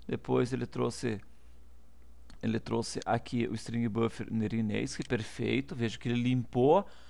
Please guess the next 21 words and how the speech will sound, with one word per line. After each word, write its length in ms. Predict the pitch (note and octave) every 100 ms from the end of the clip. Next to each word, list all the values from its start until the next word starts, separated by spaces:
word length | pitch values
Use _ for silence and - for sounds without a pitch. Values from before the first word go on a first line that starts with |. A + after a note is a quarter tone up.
| - -
depois 460 | - A#2+ - A#2+ A#2
ele 120 | A#2
limpou 360 | A#2 A2+ C3+ C3
um, 260 | B2+ F3 G#3+ - - -
aí 180 | - B2
trouxe 360 | - B2 A#2+ B2
aqui 120 | B2
o 60 |
neri 300 | A#2 A2+ A#2+
Netsky, 580 | A#2+ A#2 A#2 C3+ - G3 - - - -
certo? 420 | - B2+ C#3 - - - -
Aí 240 | - C#3+
depois 680 | C#3+ D#3+ - D#3 E3+ D#3 - -
ele, 380 | C3 C3+ C3 -
ah, 100 | A#2
limpou 640 | B2 C3 C#3+ C3 C#3+ D3+ G3+
o 40 |
neri 280 | F#3+ C3+ B2
Netsky, 680 | A2 G#2+ A2+ C3 - G3 G3+ - - -
tá 100 | -
ok? 400 | A2+ - B2+ D#3+